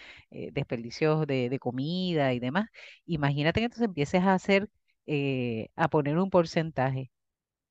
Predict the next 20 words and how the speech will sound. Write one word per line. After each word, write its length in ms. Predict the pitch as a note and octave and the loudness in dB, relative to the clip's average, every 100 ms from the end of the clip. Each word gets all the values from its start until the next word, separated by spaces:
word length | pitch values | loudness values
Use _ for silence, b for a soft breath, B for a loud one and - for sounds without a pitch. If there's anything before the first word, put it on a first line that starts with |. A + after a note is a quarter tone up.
| _ | _
Y 120 | - | -10
entonces, 340 | C#3 - - F#3+ | -8 -6 -4 -4
si 160 | - | -4
ya 200 | C#3 D3+ | 2 4
haces 240 | G3+ - B3 | 4 4 2
eso, 400 | C4+ A3 E3 F3+ _ _ _ _ _ - | 2 0 -4 -6 _ _ _ _ _ 0
puedes 260 | D#3+ D#3 | 2 4
entonces 320 | F3 E3+ - G3+ | 4 2 0 2
también 380 | G3+ F#3 G3+ | 2 4 2
comenzar 500 | G3 E3+ D3+ - D3+ | 2 0 0 2 4
a 60 | D#3 | 4
buscar 340 | F3+ - F#3 | 2 2 4
alguna 320 | F#3+ F3 E3+ F3 | 4 2 -2 -4
forma 300 | - F3+ F3+ | -4 0 4
de 500 | F3 E3 D#3 D3 C#3+ | 4 4 2 0 0
hacer 340 | D#3 - D3 | -4 -2 -4
un 160 | D3+ E3+ | -4 -6
poco 260 | - E3 E3+ | -4 2 4
de 140 | E3+ | 4
compostaje 720 | E3+ E3+ F3+ - G#3+ F#3 E3+ | 2 0 -2 2 2 4 0